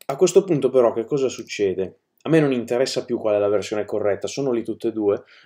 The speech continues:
Io quello che vado a fare è sbloccare il lucchetto, autorizzare con la mia password.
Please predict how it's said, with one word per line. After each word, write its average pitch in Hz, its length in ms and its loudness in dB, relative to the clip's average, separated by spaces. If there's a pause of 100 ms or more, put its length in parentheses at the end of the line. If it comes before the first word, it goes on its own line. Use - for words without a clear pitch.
Io 151 200 2
quello 127 240 4
che 123 100 0
vado 127 220 2
a 117 80 4
fare 101 460 -4
è 107 320 -2
sbloccare 117 680 -2
il 117 80 -2
lucchetto, 101 760 -4 (800)
autorizzare 113 760 0
con 110 100 -4
la 107 80 0
mia 120 160 -4
password. 135 600 0